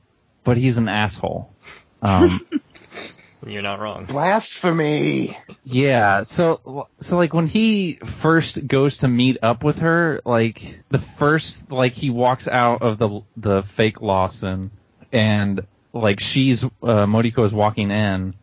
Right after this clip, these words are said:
Speaker 1: and the first thing he notices, like, "Oh, she has big boobs." And then he was like, "Oh, wait." And then he goes back in after he was already done shopping. And then he, like, basically forces her into accepting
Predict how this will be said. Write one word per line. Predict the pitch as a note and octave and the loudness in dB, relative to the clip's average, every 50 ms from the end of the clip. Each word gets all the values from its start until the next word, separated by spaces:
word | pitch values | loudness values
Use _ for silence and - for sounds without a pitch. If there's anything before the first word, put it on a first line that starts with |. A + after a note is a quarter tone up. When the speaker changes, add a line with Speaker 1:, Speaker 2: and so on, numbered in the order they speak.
| _ _ _ _ _ - | _ _ _ _ _ -6
Speaker 1:
and | - G#2 G2 G2 G2+ G2 | -4 0 0 0 0 0
the | F#2 | -2
first | - - B2 A#2 A#2+ | 0 0 0 0 2
thing | B2+ A#2+ A2 | 0 0 2
he | |
notices, | G#2 G2+ G2+ G#2 G2 F#2+ - - | 2 2 2 2 0 0 -2 -2
like, | F#2+ G2 G2 | -2 0 2
"Oh, | A#2 A#2+ A2+ G#2 G2+ | 2 2 2 2 0
she | G#2 - C3+ C3 | -2 0 0 0
has | A#2 G#2+ | 0 0
big | G#2 - B2+ B2 A2 G#2 | 0 0 0 0 0 0
boobs." | - C#3+ C#3 B2 G2+ F2+ E2+ - - - _ _ _ _ _ _ - | 0 2 2 2 2 0 -4 -8 -16 -20 _ _ _ _ _ _ -6
And | - G#2 G#2+ | -4 -2 0
then | A2 G#2+ G#2+ | 0 0 2
he | G#2 A2 | 2 0
was | G#2 G2 | 2 2
like, | G#2+ G2+ - | 2 0 2
"Oh, | - C3+ A#2+ | 2 2 2
wait." | A#2 A2+ C#3 D3 C3 A#2 A2 G2+ - | 2 2 2 2 2 0 -2 -2 -4
And | A2+ A2 | -4 -2
then | A#2 A#2 | 0 0
he | A2+ G#2 | 0 -2
goes | G2+ G2 A#2 A#2 C3 D#3 C#3+ B2 | -2 0 0 2 2 2 2 2
back | A#2+ C3+ A#2+ A2+ A2+ B2+ | 2 0 0 0 0 -2
in | B2 A#2 A2 G2+ | 0 0 0 0
after | G2 G2 G2 - - G2+ F#2+ | 0 -2 -2 -2 -2 -2 0
he | F#2+ | 0
was | F#2 F#2 F2+ | 0 0 2
already | G2+ G#2+ A2 A2 | 2 2 2 2
done | G#2 G#2+ G2+ F#2+ | 0 0 -2 -2
shopping. | F#2 - G#2 F#2 F2 E2+ - - F2 F#2 - | -2 -2 -2 -2 -2 -4 -6 -8 -10 -10 -8
And | - G2 G2 | -6 -4 -2
then | G2 F#2+ F#2+ | 0 0 0
he, | G2 G#2 G2 F#2+ | 0 0 0 0
like, | F#2 F#2 F2+ F2 F2+ F2+ _ _ - - | 2 2 0 0 0 -4 _ _ -14 -8
basically | A2 - B2+ D3+ D#3 - E3 D3 D#3 D3 B2 | -2 0 2 2 2 0 -2 0 0 0 0
forces | A2 - - - B2 B2+ B2+ - - B2 A2+ - | 0 -4 -6 -2 0 0 0 0 -2 -6 -4 0
her | - B2 A#2 A#2 A2+ | 2 2 4 4 4
into | A2 - A2 A2 G#2+ G#2+ - A#2+ A#2 - | 2 0 -2 -2 -2 0 0 0 0 0
accepting | G#2+ G#2+ - - - - - G#2 G2+ - - A#2 A#2 A#2 A#2 A#2 A#2+ A#2+ A#2+ A#2 A#2+ | -2 -6 -6 -8 -6 -2 0 0 0 0 0 2 2 2 2 2 0 -2 -2 -6 -8